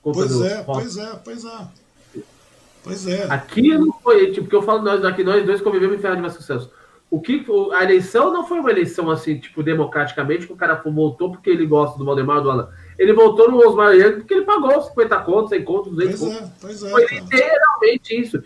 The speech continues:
Speaker 1: Então você pega aquele reflexo da eleição do passado. Que muita gente que se elegeu em várias câmaras aqui no Alto Tietê, que você fala assim, o que tá fazendo aí, amigão? Tá aí por causa do dinheiro.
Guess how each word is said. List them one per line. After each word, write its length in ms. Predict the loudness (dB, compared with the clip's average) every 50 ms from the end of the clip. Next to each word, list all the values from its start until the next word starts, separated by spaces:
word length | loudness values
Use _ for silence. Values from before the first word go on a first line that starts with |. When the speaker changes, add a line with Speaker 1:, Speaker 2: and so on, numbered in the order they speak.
| _ _ _
Speaker 1:
Então 120 | -6 -4
você 100 | -4 0
pega 180 | 0 0 0 0
aquele 180 | -2 -2 0
reflexo 480 | 0 -2 0 0 0 0 0 -4 -2 2
da 80 | 2
eleição 280 | 4 4 2 0 -2 -4
do 60 | -4
passado. 460 | -4 -6 -4 -4 -4 -4 -4 -6 -14 _ _ _ _ _ _ _ _ _
Que 80 | 2 4
muita 220 | 4 6 6 6
gente 200 | 6 4 2 2
que 420 | 0 0 2 2 2 2 0 0 0
se 100 | 0 2
elegeu 400 | 2 4 2 2 2 0 -2 -2
em 80 | -2
várias 320 | -2 0 0 0 0 -2 -2
câmaras 380 | -2 -2 0 0 0 0 0
aqui 120 | -2 -2 -2
no 80 | -2 -2
Alto 120 | -2 -2
Tietê, 240 | -4 -4 -2 -4 -6
que 80 | -6
você 80 | -6 -4
fala 140 | -4 -4 -4
assim, 260 | -4 -4 -6 -6 -8 _ _ _ _ _ _
o 40 | _
que 80 | _
tá 120 | -8 -6 -4
fazendo 260 | -2 0 2 2 6
aí, 100 | 6 6
amigão? 480 | 6 6 4 4 4 2 2 0 -4 -10 _ _ _ _ _ _ _ _ _ _ _ _ _ _ _ _ _ _ _
Tá 100 | -12 -8
aí 160 | -6 -6 -6
por 100 | -6 -4
causa 180 | -4 -2 -2 0
do 100 | -2 -2
dinheiro. 320 | -2 -2 -2 -2 -4 -8